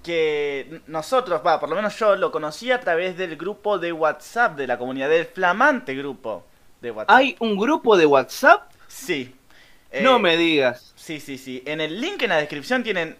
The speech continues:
Speaker 1: eh, bueno, en la descripción tienen un link para, eh, ingresar a este grupo de WhatsApp de la comunidad dragonbolesca creado por nuestro gran amigo y oyente Kilroy. Eh, nada, n-, les digo eso nomás, hay muchos aportes, muchos memes, muchos stickers.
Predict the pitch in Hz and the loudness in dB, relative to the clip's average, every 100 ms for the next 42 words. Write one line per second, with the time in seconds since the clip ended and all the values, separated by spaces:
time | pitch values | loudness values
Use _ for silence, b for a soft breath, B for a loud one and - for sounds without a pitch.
0 | - 131 135 127 127 120 113 110 95 156 | -14 -8 -6 -4 -4 -6 -8 -12 -14 0
1 | 196 185 170 170 170 170 160 254 247 190 | 2 4 2 6 4 4 2 2 2 0
2 | 165 165 214 254 - 165 139 135 131 - | -2 0 0 0 2 4 6 6 4 2
3 | - 143 143 139 165 170 160 - 302 208 | -6 -4 -4 -4 -6 -6 -4 4 4 4
4 | 156 151 151 147 131 131 - 220 147 131 | -4 -8 -4 -4 -2 -4 2 2 2 -2
5 | 127 127 139 170 160 139 135 135 131 180 | -2 -2 -2 2 2 2 0 0 -2 0
6 | 220 147 127 135 165 151 123 110 117 123 | 0 -2 -2 0 2 2 0 -6 -8 -10
7 | 117 117 107 - 135 196 156 151 160 143 | -8 -6 -8 -6 4 4 4 -2 -4 -4
8 | 127 117 175 160 135 - 185 147 127 139 | -4 -4 -4 -4 -6 -6 -6 -4 0 -2
9 | - B B B B B 117 123 113 110 | -2 B B B B B -8 -6 -6 -8
10 | 104 98 90 78 _ _ - 156 120 117 | -8 -10 -14 -20 _ _ -2 0 0 -2
11 | - _ 175 - 190 214 247 240 214 185 | -10 _ -14 -14 -6 -4 2 4 2 0
12 | 170 180 165 190 254 143 143 214 220 202 | -2 -2 -2 -4 -6 -4 -2 2 2 2
13 | 165 147 143 131 196 180 147 139 123 113 | -2 -8 -8 -6 -4 -4 -6 -8 -12 -10
14 | 202 208 175 135 | -10 -4 -2 -4